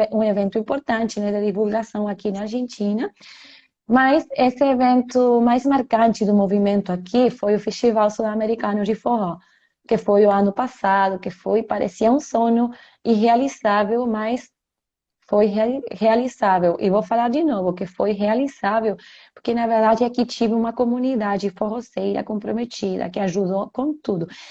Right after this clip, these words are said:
Imagina que esse país aqui não tem recursos, não tem dinheiro pra pagar tudo que o festival, é, custa.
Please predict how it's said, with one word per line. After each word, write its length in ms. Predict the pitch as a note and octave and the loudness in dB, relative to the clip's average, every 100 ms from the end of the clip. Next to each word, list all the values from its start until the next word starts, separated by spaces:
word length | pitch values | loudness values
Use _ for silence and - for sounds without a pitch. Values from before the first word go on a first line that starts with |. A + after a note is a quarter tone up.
| G#3+ G#3+ | -8 -2
Imagina 420 | G#3+ G#3+ C4 D4 | 0 2 2 2
que 100 | D#4 | -2
esse 180 | - G#3+ | -2 -2
país 340 | G3 F#3+ - | -2 -2 -4
aqui 300 | F3+ - A#3+ | -8 -2 0
não 160 | B3 F4+ | 0 0
tem 200 | F#4+ C4+ | 2 2
recursos, 680 | G3+ - G#3 F#3 F3+ E3+ | 0 0 2 2 0 -4
não 160 | F3 A#3 | -4 -4
tem 160 | C4+ B3 | -2 0
dinheiro 420 | A#3+ A3 G3+ F#3+ | 0 0 -2 -2
pra 160 | F#3+ F3+ | -4 -6
pagar 380 | F3+ F3 F3 F3+ _ - | -6 -4 -6 -6 _ -6
tudo 300 | F3+ F3+ F3 | -2 -2 -2
que 120 | F3 | 0
o 220 | F3+ F#3 | 2 0
festival, 760 | F3+ F#3+ - F#3+ E3 E3+ D#3+ D#3+ _ _ _ - | -4 -6 -2 -4 -2 0 -2 -4 _ _ _ -12
é, 640 | E3 D#3+ D#3 D#3 E3 - - _ - _ _ _ _ - | -10 -8 -8 -10 -12 -12 -14 _ -20 _ _ _ _ -2
custa. 480 | F3 F3+ - D3+ | -2 -2 -8 -14